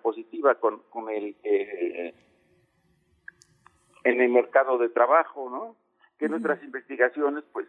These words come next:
Speaker 1: sean rigurosas, relevantes, nuestra difusión cultural que siga siendo, o que si, si es posible, ampliarla más, ¿no? Pues una de las más ricas del, del país en, en cuanto a contenidos, a diversidad, ese tipo de,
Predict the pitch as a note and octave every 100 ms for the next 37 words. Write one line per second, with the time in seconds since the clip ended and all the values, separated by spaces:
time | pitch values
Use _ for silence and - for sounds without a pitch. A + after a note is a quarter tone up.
0 | - B2 A#2+ A#2+ A#2 B2 C3+ C3 B2+ A#2+
1 | - _ - G#2+ G#2+ B2 C3+ C3 A#2+ A#2+
2 | _ _ _ _ _ - D3+ D3 C#3+ C3
3 | C3+ C3 C#3 C3 C3 - B2 B2 B2+ B2+
4 | B2+ A2+ A#2 B2+ B2 A#2+ A#2+ A2+ - A2
5 | - A2 - - - - B2 - B2 C3
6 | B2 A#2+ A#2 - - - B2 B2 - C3+
7 | B2+ B2 A#2 B2+ C#3 - _ A#2+ C#3 C#3
8 | C3+ A#2+ A2 G2+ G#2 A2 A2+ - - G#2
9 | B2 B2+ - G#2+ - F2 E2 D#2+ _ G2
10 | - A#2 C3 - G#2+ - G#2+ - G2 -
11 | G2 A2 G2 G2+ A#2 C3+ B2+ - F#2 F2+
12 | F#2 - - G#2 B2 - - _ _ G#2+
13 | G#2 - - B2 -